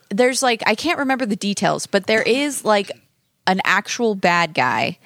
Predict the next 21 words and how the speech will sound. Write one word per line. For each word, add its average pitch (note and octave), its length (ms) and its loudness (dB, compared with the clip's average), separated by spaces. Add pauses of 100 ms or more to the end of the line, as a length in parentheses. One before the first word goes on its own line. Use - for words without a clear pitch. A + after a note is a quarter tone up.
(360)
that F3 800 0
they're F#3+ 240 0
trying G#3 380 -2
to E3+ 80 -4
stop. C#3 640 -2
And F#3 160 2
I G3 40 2
remember B3 340 -2
he A3 180 -2
teams G#3+ 460 -2
up G#3 260 0
with F#3 340 -2
the - 140 -2
Aborigine F3+ 1080 -2
people E3+ 440 -2
several E3+ 340 -2
times C#3+ 680 -6 (460)
throughout F3 420 2
the E3 60 -6
movie. F3+ 600 0 (380)
And F#3+ 400 2